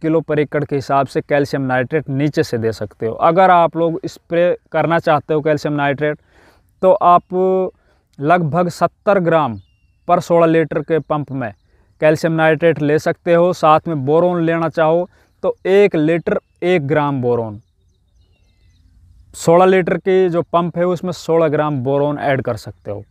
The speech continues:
अच्छा, साथ में दोस्तों इसमें नमी भी पर्याप्त मात्रा में बनाए रखें, क्योंकि मौसम है, उसका टेम्परेचर है वो बढ़ जाता है, और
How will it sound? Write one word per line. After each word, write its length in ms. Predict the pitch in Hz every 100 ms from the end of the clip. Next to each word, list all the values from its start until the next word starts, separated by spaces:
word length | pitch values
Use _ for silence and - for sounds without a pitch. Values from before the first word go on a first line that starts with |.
| _ _
अच्छा, 260 | 147 - 180
साथ 300 | 131 180 190 196
में 140 | 202
दोस्तों 460 | 180 196 - 214 208
इसमें 280 | 190 - 185
नमी 460 | 160 160 185 202
भी 120 | 185 185
पर्याप्त 500 | - 165 170 170 156
मात्रा 380 | 151 143 151
में 180 | 156 139
बनाए 280 | 120 147 143
रखें, 240 | 135 131 143
क्योंकि 260 | 165 160
मौसम 440 | 151 151 160 170 170
है, 140 | 170
उसका 220 | 165 - 151
टेम्परेचर 580 | - 165 165 160 165
है 60 | 156
वो 180 | 139 113
बढ़ 160 | 147
जाता 380 | 147 165 165 180
है, 160 | 175 202 - _ _ _ _ _ -
और 340 | 151 160 175